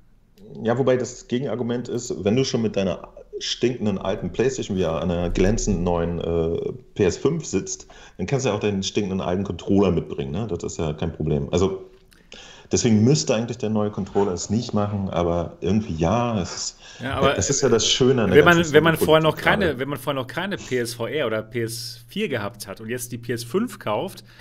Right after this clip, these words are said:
Speaker 2: mit dem P S V R zwei Gerät und dann möchte man gerne die alten P S V R Spiele noch mal spielen, die nur ein Joypad hatten halt, die, wo man, ja, du weißt, was ich meine.
Speaker 1: Also da, da,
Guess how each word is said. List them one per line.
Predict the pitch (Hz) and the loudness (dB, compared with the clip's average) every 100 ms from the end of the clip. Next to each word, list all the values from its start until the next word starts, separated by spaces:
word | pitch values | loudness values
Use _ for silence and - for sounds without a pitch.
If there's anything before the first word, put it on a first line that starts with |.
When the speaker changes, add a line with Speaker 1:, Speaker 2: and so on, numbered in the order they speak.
| - - - | -20 -20 -10
Speaker 2:
mit | 139 147 | -6 -2
dem | 156 - | -2 0
P | 151 | 0
S | 147 | 0
V | 147 | -2
R | 127 | -4
zwei | 117 156 196 | -4 -2 -2
Gerät | 147 113 | -2 -6
und | 123 | -4
dann | 147 | -2
möchte | 165 165 156 | -2 -4 -6
man | 156 | -6
gerne | 143 147 143 | -4 -4 -4
die | 139 | -8
alten | 139 214 247 185 | -4 -4 -4 -8
P | - 147 | -6 -4
S | 143 | -4
V | - 131 | -6 -6
R | 170 | -6
Spiele | 208 - 123 | -8 -8 -8
noch | 101 | -6
mal | 92 | -8
spielen, | 87 - 87 85 80 _ _ _ _ _ _ _ _ _ _ - | -12 -14 -16 -16 -20 _ _ _ _ _ _ _ _ _ _ -8
die | 139 | -2
nur | 160 | 0
ein | 147 131 | 0 2
Joypad | 165 202 147 113 - - - - _ _ _ | 0 2 -2 -2 -10 -20 -20 -20 _ _ _
hatten | - 110 113 95 | -10 -10 -8 -8
halt, | 92 90 | -8 -10
die, | 117 110 | -12 -10
wo | 117 | -6
man, | 117 117 117 | -4 -6 -8
ja, | 107 - - - | -12 -12 -20 -12
du | 104 | -8
weißt, | 101 | -6
was | 101 | -6
ich | |
meine. | 95 95 | -6 -4
Speaker 1:
Also | 90 - | -6 -2
da, | 110 - 87 | -2 -2 -2
da, | 104 | -2